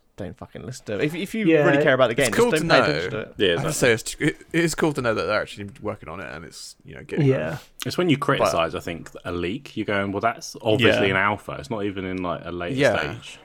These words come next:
Speaker 4: Like, give it
Speaker 1: Yeah,
Speaker 4: a break.
Speaker 1: that's when you've been a fucking
Speaker 3: They didn't
Speaker 1: idiot.
Speaker 3: want to show that. That's not,
Speaker 4: No.
Speaker 3: that's not a format they wanted to show
Speaker 2: Yeah.
Speaker 3: it in.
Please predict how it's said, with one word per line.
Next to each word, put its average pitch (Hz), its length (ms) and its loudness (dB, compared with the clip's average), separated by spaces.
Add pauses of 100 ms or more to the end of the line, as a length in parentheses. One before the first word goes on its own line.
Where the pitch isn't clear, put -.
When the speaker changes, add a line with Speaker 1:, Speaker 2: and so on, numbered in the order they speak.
Speaker 4:
Like, 80 220 -10 (380)
give - 200 -2
it - 100 -2
Speaker 1:
Yeah, - 60 -8
Speaker 4:
a 73 40 -8
break. 85 220 -6
Speaker 1:
that's 87 120 -4
when 101 100 -10
you've - 80 -14
been 104 120 -8
a - 20 -12
fucking 107 200 -2
Speaker 3:
They 131 60 -2
didn't 147 180 0
Speaker 1:
idiot. 123 120 -2
Speaker 3:
want 127 160 -2
to 117 60 -14
show 73 220 -8
that. 90 240 -10 (120)
That's 120 180 -14
not, 113 240 -10 (360)
Speaker 4:
No. 104 80 -4
Speaker 3:
that's 82 140 -6
not - 140 -12
a 107 120 -14
format 120 420 -2
they 107 80 -4
wanted 95 260 -8
to 147 120 2
show 117 120 2
Speaker 2:
Yeah. 80 60 -2
Speaker 3:
it 76 120 -6
in. 127 60 -8